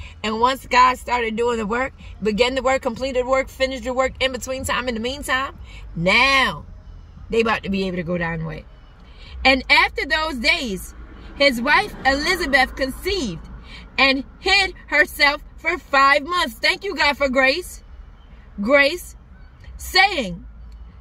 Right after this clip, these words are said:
"Thus hath the Lord dealt with me in the de-, in the days wherein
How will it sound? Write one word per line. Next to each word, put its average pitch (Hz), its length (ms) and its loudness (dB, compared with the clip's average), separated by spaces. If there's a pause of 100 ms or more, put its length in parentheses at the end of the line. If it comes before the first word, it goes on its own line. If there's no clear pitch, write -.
(160)
"Thus 330 340 2
hath 330 340 2
the 277 160 -2
Lord 339 480 -2 (800)
dealt 330 320 4
with 302 200 -4
me 214 360 -4 (960)
in 370 220 4
the 349 100 -2
de-, 294 260 2 (100)
in 381 200 2
the 359 120 -2
days 330 460 0
wherein 349 600 2